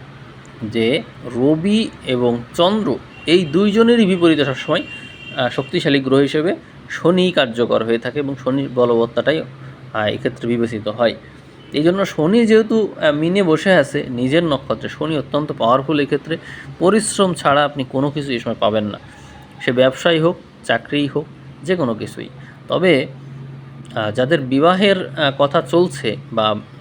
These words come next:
বিবাহ করতে চান, তাদের ক্ষেত্রে একটু বলা দরকার, যেহেতু আপনার পঞ্চমপতিও শনি, সে সপ্তমে এসে বসেছে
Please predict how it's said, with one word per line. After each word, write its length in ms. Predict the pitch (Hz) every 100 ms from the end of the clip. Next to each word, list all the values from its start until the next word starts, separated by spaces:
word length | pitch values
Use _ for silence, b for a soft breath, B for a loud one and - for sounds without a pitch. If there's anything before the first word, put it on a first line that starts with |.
| 113 110 107 110
বিবাহ 320 | 107 127 143 156
করতে 320 | 160 156 - 139
চান, 320 | - 151 113 151 - B B B - - - - -
তাদের 280 | 160 185 180
ক্ষেত্রে 420 | 170 156 147 131 -
একটু 160 | - 139
বলা 220 | 120 123
দরকার, 380 | 117 117 107 135 208 143 131
যেহেতু 240 | 139 160 156 - - - - - - - - - -
আপনার 260 | 127 123 131 127
পঞ্চমপতিও 720 | 127 131 165 165 160 147 175
শনি, 320 | 160 156 151 151 - -
সে 100 | 120
সপ্তমে 460 | - 123 - 165
এসে 160 | 156 160
বসেছে 380 | 135 135 135